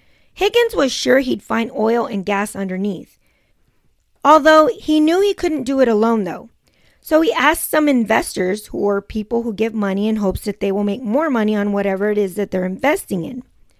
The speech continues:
Sometimes investing your money can be risky, and you can lose it all, my friends. But there are other times when investing your money can be risky,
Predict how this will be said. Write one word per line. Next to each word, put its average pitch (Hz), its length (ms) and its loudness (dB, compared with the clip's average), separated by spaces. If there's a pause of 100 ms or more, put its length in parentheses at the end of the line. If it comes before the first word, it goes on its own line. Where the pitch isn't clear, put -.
(240)
Sometimes 269 760 -2
investing 240 840 -4
your 202 140 -4
money 208 420 -6
can 202 240 -8
be 196 140 -8
risky, 226 600 -4 (320)
and 247 240 0
you 262 100 -2
can 269 280 -4
lose 240 240 -4
it 247 220 -6 (140)
all, 220 360 0
my 180 180 -6
friends. - 520 -16 (400)
But 302 320 2
there 240 180 0
are 247 160 -4
other 370 280 0
times 220 400 -6
when 220 180 -4
investing 220 480 -6
your 240 100 -6
money 220 240 -6
can 233 200 -8
be 233 120 -6
risky, 233 480 -6